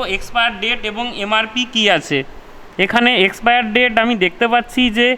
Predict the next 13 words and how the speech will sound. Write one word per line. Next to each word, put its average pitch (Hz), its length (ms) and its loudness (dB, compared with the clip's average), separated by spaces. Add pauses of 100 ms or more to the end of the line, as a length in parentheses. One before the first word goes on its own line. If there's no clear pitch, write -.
(400)
চব্বিশ 220 400 2 (100)
পাঁচ 240 180 2 (220)
দু 196 60 0 (100)
হাজার 233 200 2 (120)
তেইশ 214 220 2 (120)
লেখা 233 260 2
আছে 262 200 -4 (580)
এবং 220 160 0 (240)
এমআরপি 233 480 2
লেখা 240 260 0
আছে 285 140 -6 (120)
চার 214 200 2
হাজার 220 200 2